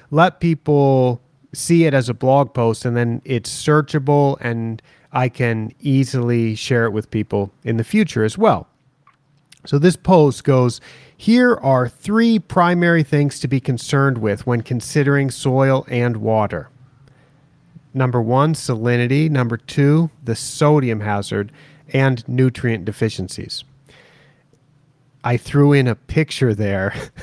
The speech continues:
<laughs> The picture that I put in this post is none of those. The picture shows some absolutely horrid irrigation water pressure at a golf course in Japan.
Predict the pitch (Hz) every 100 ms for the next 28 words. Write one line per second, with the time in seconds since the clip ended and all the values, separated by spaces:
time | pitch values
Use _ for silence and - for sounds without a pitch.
0 | - 147 - - - 117 - - 139 139
1 | - _ 165 190 - 165 147 127 135 139
2 | 127 117 - - _ - 165 147 135 120
3 | 113 - 151 135 110 - - _ _ _
4 | _ - 143 131 110 - _ - 139 156
5 | 180 165 120 113 98 - - - _ -
6 | 139 - - 226 196 143 120 - 139 123
7 | 117 - - _ - 127 - _ 143 151
8 | 151 123 - 127 120 120 123 113 110 107
9 | 104 104 101 _ _ - 170 156 127 107
10 | 101 98 _ _ _ - 139 131 120 127
11 | - 127 113 113 117 107 107 104 _ _
12 | _ _ _ - 139 135 - 85 87 98
13 | _ _ _ _ _ 131 123 123 123 113
14 | 107 131 127 127 - 117 110 - - -
15 | 123 107 - - 123 98 98